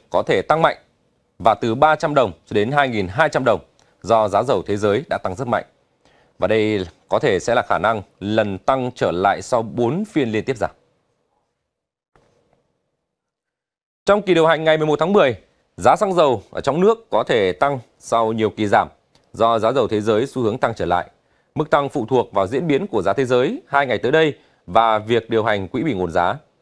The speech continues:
Các doanh nghiệp dự báo giá tại kỳ điều chỉnh sắp tới với diễn biến hiện tại, giá dầu diesel có thể tăng từ một nghìn chín trăm cho đến hai nghìn hai trăm đồng mỗi lít, trong khi xăng tăng khoảng ba trăm đồng một lít. Hiện giá bán các loại xăng dầu trong nước áp dụng theo mức giá điều chỉnh từ mười lăm giờ ngày ba tháng mười.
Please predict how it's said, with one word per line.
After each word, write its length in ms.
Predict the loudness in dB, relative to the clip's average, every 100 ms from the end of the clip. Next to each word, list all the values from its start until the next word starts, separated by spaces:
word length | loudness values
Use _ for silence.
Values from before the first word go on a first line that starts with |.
| _ _ _ _
Các 120 | -2
doanh 120 | 0 0
nghiệp 140 | 0
dự 120 | 0
báo 280 | 2 2 2
giá 260 | 2 2 2
tại 300 | 0 0 -2
kỳ 120 | -4
điều 120 | -2 -2
chỉnh 180 | -4
sắp 140 | -6 -2
tới 400 | 2 2 0 -6 -6
với 100 | -4
diễn 140 | -2
biến 120 | -4
hiện 80 | -2 0
tại, 220 | 0 -2 _ _ _ -4
giá 120 | -2
dầu 140 | 0
diesel 360 | 0 0 0 -2
có 120 | -2
thể 120 | -4
tăng 260 | -4 -4 -4
từ 80 | -4
một 80 | -4
nghìn 200 | -2 -4
chín 220 | -2 -4 0
trăm 240 | 0 0 -8 _ _ -6
cho 80 |
đến 140 | -4 -2
hai 160 | -2
nghìn 160 | -2 -2
hai 180 | 0 0
trăm 160 | 0
đồng 120 | -2 0
mỗi 100 | 0
lít, 140 | 0 -4 _ _ _ _ _
trong 120 | -2
khi 220 | 0 0
xăng 200 | -2 -4
tăng 260 | -2 -2 0
khoảng 240 | -2 0
ba 140 | 2 2
trăm 140 | 2
đồng 140 | 0 0
một 60 |
lít. 180 | 0 -2 _ _ _ _ _ _ _ _ _ _ _ _
Hiện 160 | 0 2
giá 100 | 2
bán 280 | 2 2 0
các 220 | -2 0
loại 200 | 2 2
xăng 180 | 0 0
dầu 180 | 2 2
trong 160 | 2
nước 120 | 2
áp 140 | 2 2
dụng 240 | 0 -2
theo 140 | -2 -2
mức 140 | 0
giá 140 | 0 2
điều 160 | 0
chỉnh 320 | 0 -2 -2
từ 140 | -4 -2
mười 200 | 0 2
lăm 220 | 2 0
giờ 220 | 0 0
ngày 160 | 0 0
ba 120 | 0
tháng 160 | 0 2
mười. 220 | 2